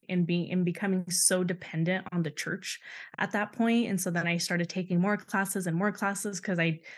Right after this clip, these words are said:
I felt like I needed to finish these classes. I needed to finish them in order to be, like, this mature believer, um, which, by the way, we ended up taking, like, four more classes throughout those nine years. <laughs> So it's like,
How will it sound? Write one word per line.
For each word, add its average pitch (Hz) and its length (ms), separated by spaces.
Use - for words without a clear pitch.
I 175 100
felt 185 200
like 175 140
I 185 100
needed 190 400
to 196 100
finish 196 680
these 185 200
classes. - 580
I 180 120
needed 180 420
to 180 80
finish 269 300
them 202 140
in 190 100
order 185 220
to 196 140
be, 180 400
like, 165 160
this 180 200
mature 185 380
believer, 180 760
um, 170 240
which, 170 180
by 208 120
the 208 80
way, 196 100
we 185 120
ended 196 200
up 202 80
taking, 190 360
like, 165 200
four 190 160
more 175 180
classes 170 560
throughout 170 300
those 170 160
nine 165 300
years. 202 440
<laughs> 254 60
So 233 60
it's 208 180
like, 208 160